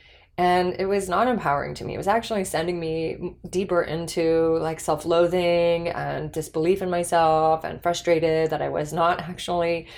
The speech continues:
believing myself as a millionaire. And so then once I started to write my own, I could write from a place of, how can I see myself as a millionaire if that's what I,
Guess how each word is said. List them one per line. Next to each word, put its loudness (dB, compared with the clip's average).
believing -2
myself -6
as -10
a -8
millionaire. -6
And -6
so 2
then 0
once -2
I 2
started -2
to -2
write -2
my -6
own, 0
I -4
could -4
write 2
from -6
a -4
place -2
of, -2
how -2
can -2
I 2
see 0
myself 0
as -4
a -4
millionaire -8
if -10
that's -4
what -2
I, -4